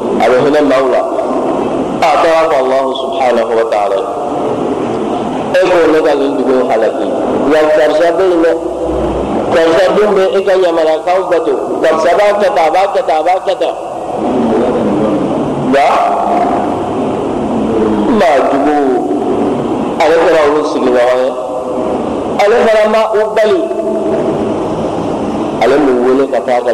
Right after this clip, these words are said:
tiɲɛ ma. Ale kɔni y'a ka hɛrɛ da a yɛrɛ dama ye. An bɛɛ b'a dɔn, al-mu'minu kal-ghaythi, aynama waqa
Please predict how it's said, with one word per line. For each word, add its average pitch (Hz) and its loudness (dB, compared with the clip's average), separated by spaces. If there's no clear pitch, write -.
tiɲɛ 117 0
ma. 110 -2
Ale 123 4
kɔni 151 2
y'a 147 2
ka 147 2
hɛrɛ 139 2
da 131 2
a 127 2
yɛrɛ 120 2
dama 127 2
ye. 120 0
An 135 2
bɛɛ 139 4
b'a 143 4
dɔn, 135 2
al-mu'minu 139 0
kal-ghaythi, 147 2
aynama 143 2
waqa 123 0